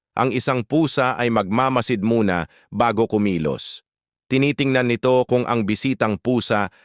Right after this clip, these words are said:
ay isang banta o hindi. Number two, teritorial na reaksyon. Kung ang nakatitig na pusa ay tahimik ngunit alerto, posibleng ipinapakita niya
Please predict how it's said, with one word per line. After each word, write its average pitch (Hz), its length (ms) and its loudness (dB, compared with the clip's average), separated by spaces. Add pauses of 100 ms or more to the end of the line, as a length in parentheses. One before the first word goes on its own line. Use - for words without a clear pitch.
ay 113 240 0
isang 110 240 -2
banta 95 560 0 (160)
o 92 80 4
hindi. 85 400 -2 (640)
Number 127 320 2
two, 104 320 -2 (480)
teritorial 127 800 2
na 120 160 2
reaksyon. 95 720 0 (400)
Kung 143 240 2
ang 156 160 0
nakatitig 139 640 0
na 123 160 0
pusa 127 480 0
ay 123 160 -2
tahimik 117 560 0
ngunit 120 480 0
alerto, 107 640 0 (480)
posibleng 147 480 0
ipinapakita 127 880 -2
niya 117 400 0